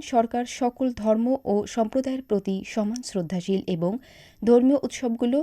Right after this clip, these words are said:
নির্বিঘ্নে পালনের জন্য সবসময় সহযোগিতা করে যাচ্ছে। গতকাল বিকেলে রাঙ্গামাটি জেলা শহরের মনঘর রাঙ্গাপানি মিলন বিহার প্রাঙ্গণে আয়োজিত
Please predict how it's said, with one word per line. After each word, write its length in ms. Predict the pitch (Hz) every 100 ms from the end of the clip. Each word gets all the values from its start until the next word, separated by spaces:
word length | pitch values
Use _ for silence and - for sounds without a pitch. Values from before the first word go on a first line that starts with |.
| 294
নির্বিঘ্নে 600 | 247 240 254 262 - 262
পালনের 460 | 262 202 190 185 190
জন্য 240 | 190 185 185
সবসময় 580 | - 240 220 - 202 196
সহযোগিতা 540 | 208 254 226 185 151 156
করে 180 | 165 165
যাচ্ছে। 360 | 170 - 185 156 - - - - - _
গতকাল 420 | 233 262 294 302 311
বিকেলে 340 | 269 262 277 330
রাঙ্গামাটি 600 | 294 220 220 220 208 226
জেলা 280 | 196 190 185
শহরের 500 | 185 196 180 190 254 277
মনঘর 520 | 247 254 240 247 269 240
রাঙ্গাপানি 460 | 220 208 240 240 240
মিলন 300 | 240 233 262 262
বিহার 320 | 185 185 180 - -
প্রাঙ্গণে 560 | 175 170 170 180 190 311 - - - -
আয়োজিত 380 | 254 247 254 247